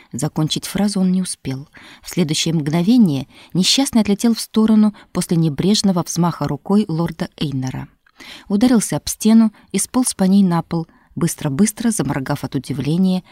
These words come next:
и ошалело замотав головой. Лорд Реднер даже не посмотрел на слугу, которого отшвырнул от себя магией, решительным шагом ворвался в спальню и тут же остановился, привыкая к резкой смене освещения.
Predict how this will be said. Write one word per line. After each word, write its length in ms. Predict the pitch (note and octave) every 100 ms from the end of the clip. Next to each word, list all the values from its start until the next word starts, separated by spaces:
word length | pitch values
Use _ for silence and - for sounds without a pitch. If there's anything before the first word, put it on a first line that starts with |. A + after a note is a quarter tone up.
| _ -
и 60 |
ошалело 520 | C#3+ - C3 C3+ F3
замотав 480 | F3+ C#3+ C3 - C#3+
головой. 600 | - C#3+ C#3 - A#2 - _ _ _ _ _ _ - _ _ _ _ -
Лорд 320 | E3 D4+ -
Реднер 520 | A#3 A#3 G3+ A3 A#3 -
даже 320 | - E3+ A#3 A#3
не 100 | A3
посмотрел 480 | G#3 G3+ F#3+ G3
на 100 | F#3+
слугу, 480 | F#3+ - E3 D3+ E3+ - -
которого 440 | - G3+ G#3+ G3 F#3+
отшвырнул 500 | - F#3 G3 F#3 F3
от 100 | -
себя 320 | - E3+ F3+
магией, 640 | E3+ E3 - D3+ D#3 - _ - - -
решительным 540 | F3+ B3 C#4+ A3 F3+ D#3
шагом 340 | - D#3 D3+
ворвался 540 | C3+ D3+ C#3+ C3 -
в 80 | -
спальню 520 | - - A3 B3 A#3+ A3 _ _ _
и 180 | C#4+ D#4 -
тут 180 | A#3
же 80 | -
остановился, 840 | G3 - F#3 F#3 D3+ C3 - - - _ _
привыкая 460 | - D3 D#3+ D#3 D3
к 80 | -
резкой 360 | D#3 C#3+ -
смене 360 | C#3 - F3+ F3+
освещения. 800 | E3 F3 D3+ - B2+ A#2+ B2+ B2